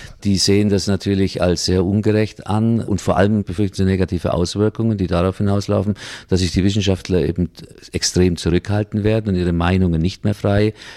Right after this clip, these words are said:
sagen würden, weil sie eben befürchten, dass strafrechtlich, äh, und übrigens zivilrechtlich auch verfolgt werden. Das sind ja zehn Millionen Euro Strafen ausgesprochen worden. Und auch der Zivilschutz würde sicherlich relativ eingeschränkt werden. Die Leute würden halt einfach extrem vorsichtig werden.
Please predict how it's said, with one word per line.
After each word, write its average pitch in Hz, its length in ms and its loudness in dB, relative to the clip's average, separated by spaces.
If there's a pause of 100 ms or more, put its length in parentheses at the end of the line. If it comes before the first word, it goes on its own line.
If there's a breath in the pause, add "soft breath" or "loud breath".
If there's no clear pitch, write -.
sagen 101 600 0 (280)
würden, 113 440 2
weil 90 120 -2
sie 92 80 -6
eben 87 160 -4
befürchten, 90 560 -2
dass 82 300 -4
strafrechtlich, 82 720 -4
äh, 85 180 2 (260 loud breath)
und - 80 0
übrigens 92 220 2
zivilrechtlich 90 420 2
auch 113 100 0
verfolgt - 440 -4
werden. 82 260 -2
Das 80 160 -8
sind 82 100 -8
ja 80 140 -2
zehn 82 240 0
Millionen 80 500 2
Euro 80 640 2
Strafen 98 380 0
ausgesprochen 82 500 -2
worden. 87 220 0 (440 loud breath)
Und 95 480 0
auch 95 100 0
der 95 120 0
Zivilschutz 104 560 -4
würde 95 160 2
sicherlich 98 580 0
relativ 92 460 0
eingeschränkt 95 720 0
werden. 98 300 2
Die 98 80 2
Leute 92 260 2
würden 95 180 0
halt 95 140 0
einfach 95 240 -4
extrem 95 360 0
vorsichtig 101 560 -2
werden. 90 280 2